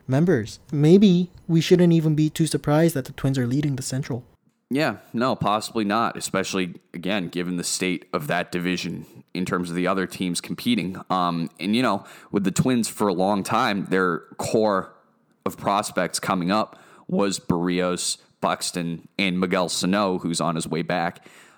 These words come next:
Speaker 2: uh, from an injury. And he has prodigious power. So I think it's a matter of if Buxton is finally putting it all together, uh, Barrios has been putting it together for a couple years now.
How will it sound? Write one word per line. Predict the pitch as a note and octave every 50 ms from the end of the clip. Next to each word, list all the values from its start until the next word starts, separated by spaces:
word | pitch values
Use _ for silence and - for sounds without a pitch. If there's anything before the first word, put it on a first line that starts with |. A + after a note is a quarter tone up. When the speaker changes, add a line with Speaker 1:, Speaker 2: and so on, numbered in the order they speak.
| -
Speaker 2:
uh, | - E2 D#2+ D#2 D2+ D2+
from | - - F2 F2
an | F2+ F2+
injury. | F2+ F2+ F2 F2+ F2 E2+ E2+ F2+ - - - - _ _ _ _ _
And | - - F#2+ F#2+ F#2+ F#2 F#2 E2+ - _ _ _ _ _ _ _ _ _ _ - -
he | F2 - A#2+ B2+
has | A#2+ A#2+ F2+ -
prodigious | - - - - G#2 F2+ D#2+ G#2 G#2+ G#2+ - E2+ D#2 -
power. | - - - D2 C#2+ C2+ D2 D#2+ - - _ _ _ _ _ _ _
So | - - - - F#2 F2 E2+ E2 E2 - - _ _ _ _ _ _ _ _ _ _ _
I | - G2 F2+
think | G2 G2 F#2+ - -
it's | - G2+ -
a | G2
matter | F#2 G2 F#2+ F#2+ F#2+ F#2 F#2
of | E2+ E2+ - - _ _
if | - F#2+ - - -
Buxton | G#2+ A#2 A#2 - - - A#2
is | A2 G2
finally | - - A2 A2+ A2+ A2+ A2
putting | - - A#2+ A2 A2+
it | A2 G#2+
all | G#2+ A2
together, | G2 G#2+ F#2+ G2+ A2 A#2 B2+ C#3 C#3 C3+ - - - -
uh, | F2 F2 F2 E2
Barrios | D#2+ - F2+ G2 G#2+ A2 G#2+ G#2 - -
has | F#2+
been | - G2+ F#2
putting | F2+ - G#2+ G2 F#2+
it | F#2 -
together | - F#2 F#2+ F#2+ F#2 F#2+ F#2+
for | F2 - - F2
a |
couple | E2 - F#2 F2+ - F#2+
years | F#2 F#2+ G2+ G2+ G2 - -
now. | G2 F#2+ F#2 F2+ F2+ -